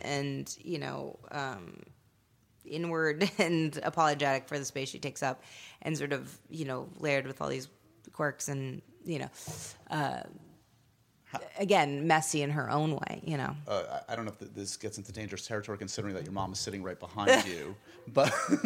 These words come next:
Speaker 2: <laughs> but,
Speaker 1: Yeah.
Speaker 2: um, I'm curious, like, how much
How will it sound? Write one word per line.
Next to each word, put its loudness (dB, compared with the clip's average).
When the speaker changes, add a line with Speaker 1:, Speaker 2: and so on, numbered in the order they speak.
Speaker 2:
<laughs> -2
but, 6
Speaker 1:
Yeah. 6
Speaker 2:
um, 4
I'm 2
curious, -2
like, -2
how 2
much -2